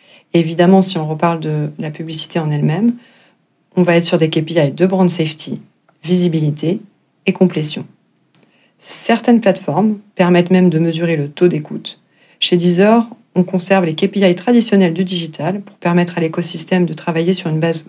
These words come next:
commune et comparable. J'espère vous avoir convaincu de l'intérêt de l'audio digital pour vos prochaines prises de décision dans votre mix marketing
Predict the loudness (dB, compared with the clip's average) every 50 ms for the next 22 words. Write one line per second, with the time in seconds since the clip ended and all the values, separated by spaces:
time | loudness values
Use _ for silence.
0 | -10 -20 _ 0 2 4 6 6 8 6 6 4 2 -2 -12 _ _ _ _ _
1 | _ _ -6 -4 0 0 0 2 2 0 2 0 0 -2 -2 -6 -10 -12 _ _
2 | _ _ _ _ _ _ _ _ _ _ _ _ _ _ _ _ _ -4 -2 -2
3 | -2 0 0 -2 0 0 0 -2 0 -2 -2 -4 -6 -6 -6 -6 -6 -8 -10 -12
4 | -8 -6 -6 -4 -4 -6 -6 -8 -10 -10 -8 -8 -4 -4 -4 -4 -4 -4 -6 -4
5 | -4 -6 -6 -6 -6 -8 -8 -8 -10 -12 -12 -12 -12 -12 -14 -14 -10 -10 -8 -6
6 | -6 -8 -8 -10 -14 -10 -6 -6 -6 -4 -6 -6 -8 -8 -8 -2 -2 -2 -2 -2
7 | -4 -8 -10 -10 -12 -14 -16 -14 -16 -14 -14 -14 -12 -12 -10 -8 -8 -8 -8 -10
8 | -10 -10